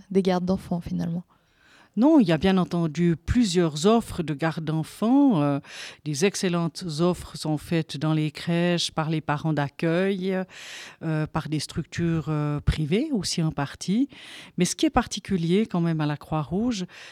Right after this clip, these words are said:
Speaker 2: c'est que les personnes peuvent s'annoncer sur une très, très courte durée et que notre garde, euh, d'enfants malades va sur place, se rend sur place à domicile des parents.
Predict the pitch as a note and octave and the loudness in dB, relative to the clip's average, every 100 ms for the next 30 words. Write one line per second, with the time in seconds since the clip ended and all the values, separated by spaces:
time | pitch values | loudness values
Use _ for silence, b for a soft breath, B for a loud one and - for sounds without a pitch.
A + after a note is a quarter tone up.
0 | B B - G3 - F#3 E3+ D#3+ - F#3 | B B -2 -2 -2 -4 -2 -2 -2 -4
1 | - - G#3 A3+ F#3+ G3+ G#3 F#3+ - F#3+ | -2 -2 2 2 2 4 4 4 -2 -2
2 | F#3 F3 D#3+ - F#3+ G#3 - F3 F3+ E3+ | -2 -4 -6 -6 -6 -4 -6 -4 -4 -4
3 | - A#3 A#3 G3 - G3+ - D#3+ C#3 E3 | -4 -4 -4 -8 -8 -10 -8 -10 -6 -4
4 | D#3 E3 G#3+ B B B B - F3+ - | -2 -4 -6 B B B B -4 -4 0
5 | F3+ E3+ - D#3+ D3 G#3+ A3 E3 C#3+ C#3+ | 0 0 -4 -6 0 2 0 -4 -4 -6
6 | C#3 B B B B E3 D3 C#3+ C#3 F3+ | -8 B B B B -8 -6 -4 -2 -2
7 | F3 F3 D#3+ D3 C#3+ F3 G#3 F3+ - b | -2 -2 0 0 0 -2 -4 -6 -10 b
8 | b - D3 G3+ A3 - - A3+ - - | b -12 -2 0 0 -4 -4 -6 -8 -10
9 | D3 E3 - - F#3+ F#3 - A3+ - - | -8 -6 -6 -4 -2 -2 -2 -6 -6 -4
10 | F#3 - - F#3 F3 F#3 F3+ - F#3+ E3 | -4 -4 -6 -2 0 2 0 -2 -6 -4
11 | D#3 - D3 - C3 | -6 -6 -8 -8 -10